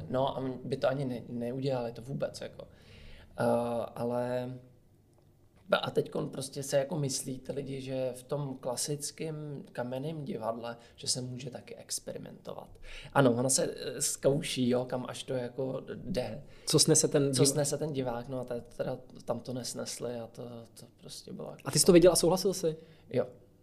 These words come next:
Speaker 2: A souhlasil?
Speaker 1: Já, já jsem taky to nechápal.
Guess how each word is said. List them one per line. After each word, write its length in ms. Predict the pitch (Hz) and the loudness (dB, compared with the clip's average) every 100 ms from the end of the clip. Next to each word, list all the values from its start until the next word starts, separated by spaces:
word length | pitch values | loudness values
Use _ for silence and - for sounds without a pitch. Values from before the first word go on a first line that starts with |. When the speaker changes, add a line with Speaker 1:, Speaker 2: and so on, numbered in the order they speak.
| _ _ _ _ - | _ _ _ _ -6
Speaker 2:
A 60 | - | 2
souhlasil? 380 | - 117 - - | 4 4 -2 -6
Speaker 1:
Já, 60 | |
já 80 | 127 | -8
jsem 280 | - 127 117 | -8 -8 -8
taky 280 | 117 - - | -12 -18 -12
to 120 | 127 | -10
nechápal. 560 | 117 127 127 - - | -10 -12 -14 -12 -12